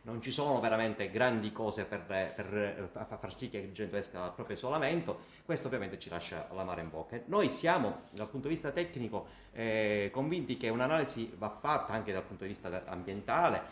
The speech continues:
eh, lo stesso, oh, lo stesso studio di impatto ambientale prevede l'ipotesi zero rispetto all'ipotesi progettuale. Allora, l'unica cosa che noi escludiamo da tecnici è l'ipotesi zero,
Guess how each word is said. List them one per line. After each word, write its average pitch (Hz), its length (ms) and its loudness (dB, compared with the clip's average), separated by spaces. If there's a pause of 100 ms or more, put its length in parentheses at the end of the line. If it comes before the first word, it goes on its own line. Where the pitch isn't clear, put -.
(120)
eh, 90 400 -2
lo 107 80 0
stesso, - 360 -2
oh, 104 520 2
lo 101 60 0
stesso 139 240 -4
studio 175 160 -2
di 131 80 4
impatto 127 260 4
ambientale 135 380 2
prevede 107 440 2 (220)
l'ipotesi 151 540 0
zero 214 260 6
rispetto 131 320 0
all'ipotesi 117 380 -2
progettuale. 98 540 -2
Allora, 139 180 2
l'unica 175 400 2
cosa 165 220 2
che 143 80 -2
noi 160 120 0
escludiamo 160 560 2
da 131 100 4
tecnici 151 500 -2
è 147 180 0
l'ipotesi 143 540 -4
zero, 82 380 -4